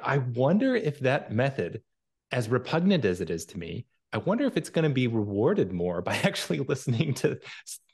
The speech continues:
Chat G P T and large language models, because the quality of information you get, at least right now, before their, you know, their training sets are too biased, the quality of information you're getting out of the machine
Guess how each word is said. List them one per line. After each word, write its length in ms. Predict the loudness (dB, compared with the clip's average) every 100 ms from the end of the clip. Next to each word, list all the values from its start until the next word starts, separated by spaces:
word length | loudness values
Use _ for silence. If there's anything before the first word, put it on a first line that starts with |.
| _ -2
Chat 260 | 0 0
G 180 | 0 -2
P 180 | -2 -4
T 420 | 0 0 -2 -6 -14 -20 _ _
and 320 | 0 2 2 -2
large 260 | 0 2 4
language 420 | 4 4 2 2
models, 340 | 2 2 2
because 320 | -2 -2 -2 -2
the 100 | -6
quality 480 | 0 2 4 4
of 80 | 2
information 560 | 0 -2 -2 -2 -2 -4
you 140 | -4
get, 480 | 0 2 4 2 0
at 100 | -2
least 260 | 2 2 2
right 200 | 0 0
now, 340 | 0 2 0
before 400 | -2 -2 0 2
their, 360 | 4 2 2 -4 _ _ -8
you 80 | -4
know, 180 | -2 0
their 140 | 0
training 320 | 0 0 0
sets 240 | 0 -2 0
are 80 |
too 160 | 0 0
biased, 440 | 2 0 -2 -6 _ _ -8
the 60 |
quality 480 | 2 4 6 6 6
of 260 | 4 2 -2
information 540 | -2 0 4 4 4
you're 100 | 0
getting 280 | 2 2 2
out 160 | 0 0
of 60 |
the 60 | -2
machine 600 | -4 -2 -2 0 -2